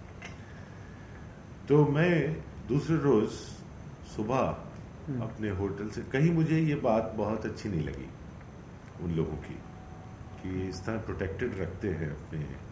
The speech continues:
Speaker 1: स्टार्स को, और मुझे कन्विंसिंग भी नहीं लगी। तो मैं अपने होटल से निकलकर, पास ही था बुलटन साहब,
Speaker 2: हम्म।
Speaker 1: वहां जाके सुबह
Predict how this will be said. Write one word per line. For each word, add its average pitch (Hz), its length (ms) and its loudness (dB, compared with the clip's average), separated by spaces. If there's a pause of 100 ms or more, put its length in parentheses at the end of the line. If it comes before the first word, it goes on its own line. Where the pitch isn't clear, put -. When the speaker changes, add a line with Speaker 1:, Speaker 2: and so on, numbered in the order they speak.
(340)
Speaker 1:
स्टार्स 82 480 0
को, - 180 -10 (1160)
और 131 100 0
मुझे 139 200 4
कन्विंसिंग 127 580 2
भी 95 140 2
नहीं 73 120 2
लगी। - 280 -8 (580)
तो 101 60 -6
मैं 117 200 -2
अपने 120 120 -2
होटल 110 320 0
से 131 120 -4
निकलकर, 104 460 0 (200)
पास 156 260 4
ही 180 60 0
था 110 180 -2
बुलटन 71 420 -4
साहब, - 480 -12
Speaker 2:
हम्म। 131 220 -2 (1600)
Speaker 1:
वहां 135 200 8
जाके 147 300 6
सुबह 120 480 2